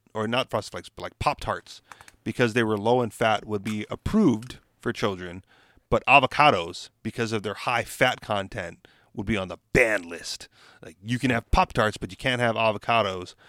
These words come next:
Um, and I think, you know, regular, the average person, uh,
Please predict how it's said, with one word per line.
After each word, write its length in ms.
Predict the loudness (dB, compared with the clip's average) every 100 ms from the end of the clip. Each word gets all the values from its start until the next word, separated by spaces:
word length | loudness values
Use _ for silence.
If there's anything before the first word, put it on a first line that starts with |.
| -20 _ -8
Um, 280 | -4 -4 -2
and 280 | -4 -4 -8
I 40 | -14
think, 140 | -12 -10
you 120 | -6
know, 160 | -6 -6
regular, 380 | 4 4 6 0 -2 -6
the 120 | 0
average 400 | 4 4 4 0
person, 580 | 0 0 0 -4 -8 -12 _ _ _ _ -4
uh, 220 | -2 -2